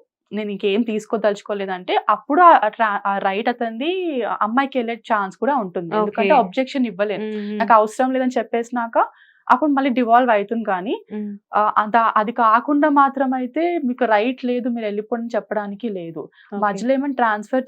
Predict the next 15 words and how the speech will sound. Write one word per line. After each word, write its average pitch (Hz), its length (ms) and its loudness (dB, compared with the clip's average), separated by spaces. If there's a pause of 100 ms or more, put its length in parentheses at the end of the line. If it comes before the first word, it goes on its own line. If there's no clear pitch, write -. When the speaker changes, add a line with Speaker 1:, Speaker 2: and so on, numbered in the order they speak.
Speaker 1:
చేసుకున్నా 240 480 -2
కూడా 277 400 -2 (200)
Speaker 2:
Hmm. 214 120 -4
Speaker 1:
ఉన్న, 226 180 0 (1200)
సపోజ్ 240 260 2
మీరు 277 120 2
వైఫ్, 208 340 4
ఆ, 190 200 0
మీరు 196 400 -4
అమ్మకి 233 300 0
వెళ్ళిపోతుందని 240 460 0
చెప్పారు 185 300 -2
కదా, 226 200 -2
Speaker 2:
Hmm. 160 140 -4 (400)
Speaker 1:
ఆమె, 247 380 6